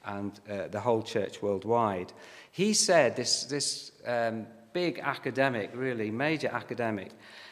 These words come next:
said, "The Christianity of the future will be mystical or it will not be at all."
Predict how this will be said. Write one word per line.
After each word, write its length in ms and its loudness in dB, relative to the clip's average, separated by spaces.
said, 280 6
"The 80 0
Christianity 1000 6
of 100 2
the 100 -2
future 680 -2
will 160 2
be 140 2
mystical 840 -2
or 180 0
it 120 -4
will 160 0
not 320 2
be 100 0
at 220 -4
all." 320 -4